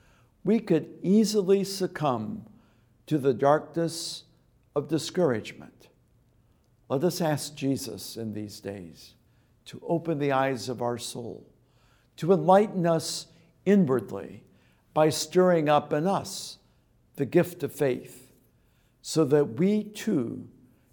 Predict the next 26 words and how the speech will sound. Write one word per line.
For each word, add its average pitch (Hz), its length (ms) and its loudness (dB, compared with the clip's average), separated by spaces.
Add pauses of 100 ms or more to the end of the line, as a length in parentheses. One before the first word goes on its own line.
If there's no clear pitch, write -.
may 120 180 -2
see 190 680 0 (540)
and 135 220 0
embrace 143 680 2
the 175 160 -2
Lord 135 580 2 (540)
as 120 160 -4
the 120 140 -2
light 151 300 2
of 151 100 0
the 160 80 0
world, 147 680 -6 (1040)
and 127 180 0
in 131 140 0
his 196 300 0
light 120 340 0 (720)
see - 260 -2
clearly 147 720 -2 (540)
how 143 200 4
we 160 220 4
are 151 140 6
to 151 160 -2
love 156 280 6
and 175 160 -2
serve 185 300 0
others, - 680 -4